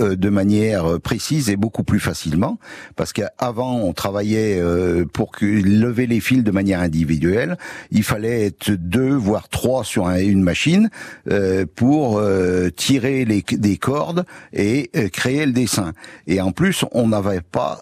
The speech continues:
de mémoire avant, euh, Jacquard. Euh, Jacquard, il a créé la mémoire, la possibilité de refaire un travail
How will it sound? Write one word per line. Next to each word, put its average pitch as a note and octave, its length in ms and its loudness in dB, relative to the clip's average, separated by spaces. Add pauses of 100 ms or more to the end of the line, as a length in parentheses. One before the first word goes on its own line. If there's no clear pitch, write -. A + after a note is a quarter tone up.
(120)
de G2+ 180 -2
mémoire A2 800 0
avant, A2+ 480 -2
euh, F2+ 260 0
Jacquard. G2 580 -4 (440)
Euh, E2+ 680 0
Jacquard, G#2 480 -4
il F#2 140 -2
a F2+ 60 -4
créé D3+ 480 -2 (240)
la F#2+ 240 0
mémoire, C#3+ 500 0
la A2+ 100 0
possibilité C3+ 840 0
de G2 160 0
refaire B2 880 -2
un F#2+ 140 -2
travail G#2+ 160 -6